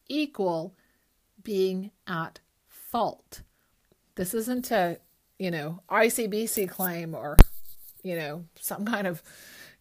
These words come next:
determination of whose fault it was, who made the mistake. That's not right. That's not what this is. This is why so many people get stuck or confused when they talk about taking responsibility.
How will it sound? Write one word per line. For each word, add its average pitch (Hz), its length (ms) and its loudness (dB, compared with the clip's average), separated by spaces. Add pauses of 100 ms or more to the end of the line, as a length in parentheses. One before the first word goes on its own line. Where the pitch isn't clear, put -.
(840)
determination 208 720 0
of 175 140 -4
whose 196 280 2
fault 185 340 0
it 190 100 -6
was, 143 240 -6
who 190 140 -2
made 180 200 -2
the 175 80 -6
mistake. 165 560 -8
That's 185 400 -2
not 180 380 -8
right. 185 380 -2
That's - 280 -10
not 185 160 -4
what 185 140 -6
this 185 240 -4
is. 156 240 -4 (460)
This 196 220 -2
is 208 180 -2
why 170 460 0
so 180 360 -2
many 185 180 -4
people 180 280 -6
get 170 220 -6
stuck 185 320 -6
or 196 60 -6
confused 202 840 -2
when 160 200 -8
they 160 120 -6
talk 160 260 -6
about 156 260 -6
taking 160 300 -8
responsibility. 147 920 -10